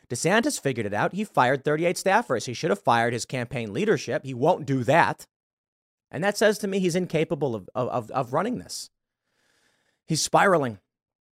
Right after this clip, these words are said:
He may have had that high moment, and it really is disappointing, 'cause I'll show you those betting odds. Look at this. When they first started tracking the betting odds, Ron DeSantis was over fifty percent to Trump's twenty-seven. And then what did he do? He ran his campaign miserably.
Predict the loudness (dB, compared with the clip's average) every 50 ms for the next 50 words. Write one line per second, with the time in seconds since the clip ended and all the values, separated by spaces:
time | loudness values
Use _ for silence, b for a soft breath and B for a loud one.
0 | _ _ _ _ _ _ _ _ _ -20 -12 -6 -4 -2 0 2 2 4 4 6
1 | 6 6 6 6 6 4 4 4 2 0 0 -2 -2 0 0 2 4 4 4 4
2 | 4 0 0 0 -2 -2 -2 0 2 4 4 4 4 2 0 -2 -4 -6 -6 -2
3 | 0 0 0 0 -2 0 2 2 2 2 2 2 4 4 2 2 2 0 0 2
4 | 0 -2 -2 -4 -6 -8 -8 -2 -2 -2 0 0 0 0 -2 -2 -8 -10 _ _
5 | _ _ _ _ _ _ _ -6 -4 0 0 0 0 0 2 4 6 6 4 6
6 | 4 4 4 4 0 2 4 4 4 4 2 -2 -2 0 0 0 0 0 -2 -2
7 | -2 -4 -6 -10 -8 -4 -2 0 2 2 0 0 -2 -2 -2 0 0 0 0 -2
8 | -2 -6 -6 -6 -2 -2 -2 0 0 -4 -4 -2 -2 -2 -2 -2 -4 -8 -8 _
9 | -4 -6 -4 -2 0 0 0 0 -4 -10 -14 -14 -8 -6 -6 -6 -6 -8 _ -8
10 | -6 -4 -4 -4 -4 -4 -4 -4 -8 -14 _ _ _ _ _ _ _ _ _ _
11 | _ _ _ _ _ -4 -2 -2 0 2 2 2 2 0 -2 0 0 0 0 0
12 | -6 _ _ _ _ _ _ _ _ _ _ _ -10 -10 -8 -4 -2 -2 0 0
13 | 0 -2 -2 -4 -6 -10 -10 -8 -6 -6 -6 -8 -8 -8 -6 -6 -6 -6 -6 -6
14 | -6 -6 -6 -6 -8 -8 -8 -8 -8 -10 -10 -12 -14